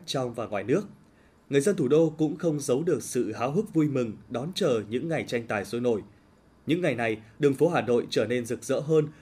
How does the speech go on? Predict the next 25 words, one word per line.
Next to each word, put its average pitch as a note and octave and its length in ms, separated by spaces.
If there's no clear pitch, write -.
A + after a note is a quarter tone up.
với C3+ 140
những D#3 200
băng D#3+ 180
rôn B2+ 280
áp - 240
vích, G#3 140
biểu D3 280
ngữ A2+ 200
bắt F#3 180
mắt F3+ 120
chào B2+ 200
đón A2 180
các G3+ 140
vận D#3+ 120
động - 180
viên B2 260
đến B2 220
tranh D3+ 180
tài A2 320
tại A2+ 160
sea A#2+ 160
games A#2 120
ba A2 80
mươi A2+ 60
mốt, E3+ 160